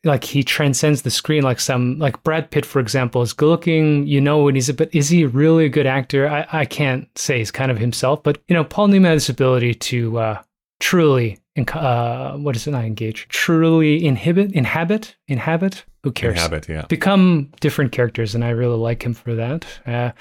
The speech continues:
Speaker 1: he also made salad dressing, so
Speaker 2: <laughs> He also
Speaker 1: Right?
Speaker 2: made salad dre-, I actually have,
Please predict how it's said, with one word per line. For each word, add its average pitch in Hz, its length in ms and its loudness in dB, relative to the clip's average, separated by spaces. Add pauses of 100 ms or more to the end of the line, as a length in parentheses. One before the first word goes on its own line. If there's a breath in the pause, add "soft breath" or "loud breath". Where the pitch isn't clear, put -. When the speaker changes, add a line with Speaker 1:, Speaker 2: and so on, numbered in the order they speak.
(140 loud breath)
Speaker 1:
he - 140 0
also 294 280 2
made 285 240 4
salad 277 360 2
dressing, 120 520 -2 (340)
so 147 520 0 (120)
Speaker 2:
<laughs> - 140 -20
He 123 440 0
also 185 320 4
Speaker 1:
Right? 185 100 6
Speaker 2:
made 117 240 0
salad 95 280 0
dre-, - 80 -4 (160 loud breath)
I 139 140 -2
actually 190 260 -2
have, 117 500 -2